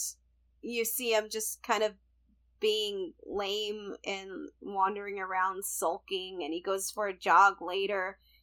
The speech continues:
and he runs into, uh, Haruka and sees her with Michiru, right?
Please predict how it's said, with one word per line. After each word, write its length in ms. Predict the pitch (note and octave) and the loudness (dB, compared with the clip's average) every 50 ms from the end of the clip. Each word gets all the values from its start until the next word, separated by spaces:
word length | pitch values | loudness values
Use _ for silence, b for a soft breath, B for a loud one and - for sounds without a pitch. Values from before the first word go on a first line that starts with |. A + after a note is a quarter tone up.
| _ _ | _ _
and 120 | - G3 G#3 | -4 -2 -2
he 100 | G3+ G3+ | -2 0
runs 340 | G3 A3 G#3+ G#3+ A3 G#3+ - | 2 4 4 4 2 -2 -4
into, 720 | G#3 G#3 G#3+ - - - A#3 G#3+ G3+ G#3 G#3 G3 F#3+ F#3 - - | -4 -4 -4 -6 -4 -2 -2 -2 -2 -2 -2 -2 -4 -4 -2 0
uh, 400 | - G#3 G3+ F#3+ G3 F#3+ F#3 F3+ F#3+ - | 0 2 4 4 6 4 4 2 2 4
Haruka 600 | - B3 B3 A#3 A#3 - - A#3+ A3 G#3+ G#3+ A3+ - _ _ _ _ _ _ _ _ - | 4 4 6 4 2 6 6 8 8 8 6 4 2 _ _ _ _ _ _ _ _ 0
and 420 | - G#3+ G#3+ G3+ G3 G3 G3 G3 G3 - - - - | 4 4 6 6 4 2 0 -2 -2 -6 -8 -8 -6
sees 520 | - - - - - C#4 C4+ C4+ B3+ - - | -4 -2 0 0 -2 -2 -4 -4 -4 -2 2
her 280 | C4+ B3+ A#3 A3+ A3+ G#3 | 4 4 4 4 4 2
with 220 | G#3 A3 A3 - | 0 -2 -2 -2
Michiru, 640 | A3 G#3 B3 D#4+ - - D#4 A#3 G3 F#3+ F3+ E3+ D3+ | -4 -2 -2 -2 0 2 2 2 2 0 0 -2 0
right? 420 | F3+ D3+ D#3+ E3+ A#3 D#4+ F4+ - | 2 2 4 4 4 2 2 0